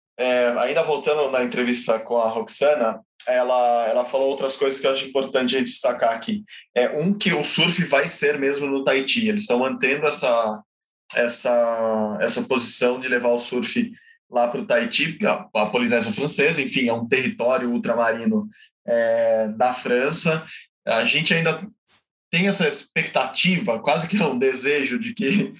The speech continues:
que o, o surf fique mais perto de, de, de Paris ali, tem Biarritz, por exemplo, é perto de Paris e tem ondas ótimas, tem etapa do Circuito Mundial do Surf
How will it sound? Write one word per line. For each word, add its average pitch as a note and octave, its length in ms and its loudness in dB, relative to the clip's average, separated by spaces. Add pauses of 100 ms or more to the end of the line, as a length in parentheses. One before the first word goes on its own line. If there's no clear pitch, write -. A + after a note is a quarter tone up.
(240)
que B2+ 220 -2
o, A#2+ 380 2
o B2 40 -2
surf C#3+ 400 0
fique D#3 220 -2
mais C3+ 240 0
perto C#3+ 540 -2
de, A#2 520 -2
de, A#2 220 0
de A2+ 140 -8
Paris B2 480 2
ali, C3+ 360 0
tem A#2+ 460 0 (400)
Biarritz, C3 600 0
por B2 120 0
exemplo, C3 320 0
é A2 80 0
perto B2 300 0
de A2 80 -4
Paris B2 300 0
e A2 80 -4
tem B2 160 0
ondas A#2+ 320 0
ótimas, B2 580 0
tem D3 200 0
etapa C#3+ 360 0
do A#2 80 -4
Circuito B2 300 -2
Mundial A#2+ 220 2
do G#2 60 -4
Surf A#2 400 -2